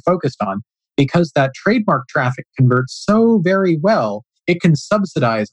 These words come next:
a lot of bad behavior coming from the rest of the account. So if a third of your account is brand and that's producing revenue at, at a return on ad spend that's very, very strong, and then you have a, the rest of your account is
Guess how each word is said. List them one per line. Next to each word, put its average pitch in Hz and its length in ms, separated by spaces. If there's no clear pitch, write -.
a 120 60
lot 135 340
of 135 140
bad 127 260
behavior 120 600
coming 117 260
from 113 140
the 107 80
rest 107 240
of 107 60
the 107 100
account. 98 440
So 120 240
if 113 120
a 123 80
third 190 260
of 135 140
your 131 280
account 170 500
is 120 240
brand 143 500
and 120 140
that's 113 280
producing 127 420
revenue 127 600
at, 107 380
at 117 200
a 117 220
return 135 280
on 127 100
ad 131 180
spend 117 260
that's 104 180
very, 123 260
very 110 200
strong, 127 580
and 143 160
then 147 100
you 143 80
have 135 220
a, 127 60
the 131 140
rest 139 280
of 135 60
your 120 180
account 165 500
is 117 360